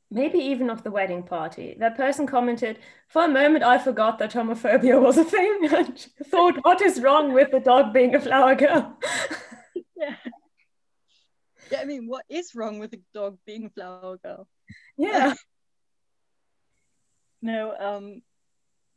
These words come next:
Speaker 2: I don't know. I, I think,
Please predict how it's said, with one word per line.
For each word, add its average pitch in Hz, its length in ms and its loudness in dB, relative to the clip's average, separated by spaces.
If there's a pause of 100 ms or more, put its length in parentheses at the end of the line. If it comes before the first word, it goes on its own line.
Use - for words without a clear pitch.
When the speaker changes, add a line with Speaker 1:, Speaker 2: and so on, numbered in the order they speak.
(840)
Speaker 2:
I - 80 -20
don't 269 180 -8
know. 220 420 -8 (420)
I, 247 200 -10
I 294 100 -8
think, 285 320 -10